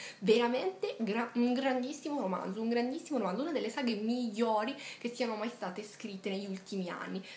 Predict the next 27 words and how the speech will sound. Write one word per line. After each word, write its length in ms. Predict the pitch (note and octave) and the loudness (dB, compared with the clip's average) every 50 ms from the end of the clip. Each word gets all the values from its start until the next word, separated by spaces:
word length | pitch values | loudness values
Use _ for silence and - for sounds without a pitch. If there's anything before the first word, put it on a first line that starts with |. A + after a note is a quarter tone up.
| - - | -8 -6
Ho 60 | - | -4
scoperto 420 | B3+ - - C#4+ - - C4 - B3 | -4 -2 -2 -2 -2 0 0 0 -2
che 100 | A#3+ A#3+ | -2 -2
c'è 120 | - A#3 | -2 -2
un 200 | A3 A3 A#3 A3+ | 0 0 -2 -2
quarto 440 | - - B3+ G#3+ A3 - - - A#3 | 2 4 4 4 4 2 0 -2 -2
volume, 340 | A#3 B3 C#4 E4+ G4+ G4+ D#4 | -2 0 0 2 2 2 2
io 100 | A#3+ B3 | 4 4
non 140 | C4+ A#3+ A3+ | 4 4 2
vedo 160 | G#3+ G3 F#3 | 2 2 2
l'ora 200 | G#3+ B3+ C4+ A#3+ | 2 4 2 2
di 140 | G3+ F#3+ F#3+ | 2 0 0
leggere 380 | A3 C#4 D#4+ - - F4 D#4+ | 0 0 0 0 0 0 0
il 180 | C#4 A#3 A3+ - | 0 -2 -4 -4
terzo, 360 | - G3+ G3+ G#3+ - - A#3+ | -4 -4 -4 -4 -4 -4 -6
perché 240 | G3+ G3 F#3 - C#4 | -6 -6 -4 -4 -2
io 60 | C#4 | 0
mi 100 | B3+ A3 | 2 2
ero 160 | F#3+ F3 F#3 | 2 0 -2
conservata 640 | F#3 - G3+ G#3 - - A3 G#3 G3+ A3+ - - A#3+ | -2 -4 -4 -4 -4 -4 -4 -2 -2 -2 -2 -2 -4
il 180 | G3+ G3+ - | -6 -4 -2
terzo 300 | - G3 G#3 G#3 - - | -2 -2 -2 -2 -2 -2
per 100 | A3+ G#3+ | -2 0
momenti 480 | F3+ F3 F3+ F#3 F#3 F#3+ G#3+ - - F#3+ | 0 0 -2 -2 -2 -2 -2 -2 -4 -2
migliori, 600 | F#3 F#3 F#3 F#3+ F#3+ F#3 F3+ F#3 F#3+ A3+ C#4+ C#4+ - - - - - - - | 0 0 0 2 2 2 2 0 0 -2 -4 -6 -8 -12 -12 -12 -10 -6 -2
eh, 340 | G#3 G3 F#3+ F#3 F#3 F#3 F#3 | 2 2 2 2 2 0 0
perché 760 | F#3+ F#3 F3+ - - F3+ F#3+ G#3 G#3+ G3 F3 E3+ F3 G3 | 0 0 0 -2 -4 0 2 2 2 2 2 0 -2 -4